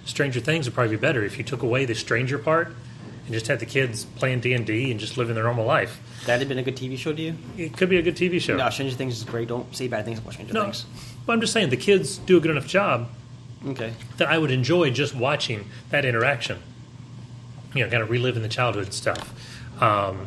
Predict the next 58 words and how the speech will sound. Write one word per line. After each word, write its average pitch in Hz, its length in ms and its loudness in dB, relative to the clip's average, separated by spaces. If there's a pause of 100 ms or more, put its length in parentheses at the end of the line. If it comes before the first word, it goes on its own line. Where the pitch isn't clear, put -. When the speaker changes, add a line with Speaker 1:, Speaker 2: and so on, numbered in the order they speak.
(200)
Speaker 1:
they 120 80 2
were 110 120 2
all 120 100 2
very 120 180 0
believable 120 480 -2
characters. 139 760 -2
Um, 98 380 0 (460)
it 120 80 -4
all 147 140 2
worked. 151 300 0 (1000)
Speaker 2:
They 170 120 6
did 254 260 0
change 139 380 -2
things 123 80 -8
in 120 80 -2
this 110 180 -6
movie 117 300 -4
that 110 200 -2 (120)
I'm 113 220 -6
surprised 113 500 -6
they 98 100 -8
changed - 500 -10
that. - 160 -10 (140)
Speaker 1:
Like 123 140 0
what? 117 100 2
Speaker 2:
Um, 104 120 -6 (360)
Speaker 1:
'Cause 120 140 2
I, 120 160 6
'cause - 100 0
I 117 140 8
obviously 110 320 4
wouldn't 113 220 4
Speaker 2:
Okay, 123 140 4
Speaker 1:
know. 120 80 -4
Speaker 2:
Mike, 147 300 4
for 131 120 -8
example. 120 440 -8 (360)
Speaker 1:
Okay, 110 100 0 (160)
remind 123 260 2
me 123 100 2
which 117 140 0
one's 113 160 0
Mike, 104 200 2
'cause 104 80 0
Speaker 2:
Mike - 100 4
Speaker 1:
again, 120 120 6
Speaker 2:
was 113 100 4
Speaker 1:
names 117 260 2
Speaker 2:
one, 107 120 -4
Speaker 1:
might - 60 -12
get 113 100 -10
Speaker 2:
he's - 120 -6
Speaker 1:
blurred. 151 180 2
Speaker 2:
one 147 120 2
with 143 80 -2
the 139 80 -2
goats 127 420 -4
and 117 260 -4